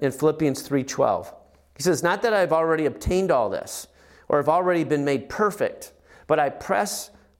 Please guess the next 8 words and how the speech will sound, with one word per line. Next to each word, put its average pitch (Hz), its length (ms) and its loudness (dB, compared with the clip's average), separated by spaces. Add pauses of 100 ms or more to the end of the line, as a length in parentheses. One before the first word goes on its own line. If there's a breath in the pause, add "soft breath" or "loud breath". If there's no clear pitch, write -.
(120)
on 127 480 0 (260 loud breath)
to 165 120 0
take 208 420 0 (140)
hold 202 600 0
of 143 300 -4
that 196 460 0 (220 soft breath)
for 175 200 2
which 180 480 0